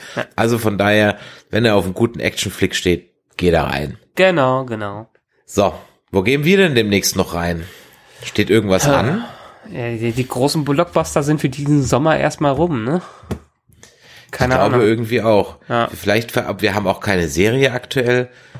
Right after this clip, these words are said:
Speaker 2: Sollte es sein, dass wir uns vielleicht in der Sommerpause verabschieden?
Speaker 1: Naja, hat sich ja jetzt schon ein bisschen angekündigt, so selten wie wir gerade noch Folgen rausbringen. Aber es könnte durchaus sein.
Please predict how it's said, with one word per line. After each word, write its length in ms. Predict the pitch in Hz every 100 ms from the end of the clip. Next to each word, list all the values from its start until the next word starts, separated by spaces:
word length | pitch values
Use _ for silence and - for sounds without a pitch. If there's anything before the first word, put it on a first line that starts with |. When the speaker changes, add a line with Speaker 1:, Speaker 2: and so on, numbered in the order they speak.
| -
Speaker 2:
Sollte 440 | - 73 110 131 156
es 180 | 139
sein, 240 | - 120 123
dass 180 | 117 -
wir 80 |
uns 160 | 110 104
vielleicht 400 | - 104 107 -
in 80 | 110
der 80 | 98
Sommerpause 600 | 87 101 104 117 117 113
verabschieden? 680 | 123 123 - - 131 143 - _ -
Speaker 1:
Naja, 300 | 120 127 151
hat 120 | 175
sich 180 | 170 -
ja 240 | 135 127
jetzt 260 | 120 139 -
schon 120 | 151
ein 80 | 127
bisschen 240 | 123 120
angekündigt, 640 | 123 120 117 135 120 117 -
so 80 |
selten 400 | 117 120 131 147
wie 120 | 123 113
wir 100 | 117
gerade 240 | 123 131
noch 120 | 131
Folgen 340 | - 127 120 113
rausbringen. 600 | 113 160 - 123 117 -
Aber 120 | -
es 120 | 135 -
könnte 300 | 160 185 170
durchaus 360 | 170 175 170 156
sein. 400 | 160 139 113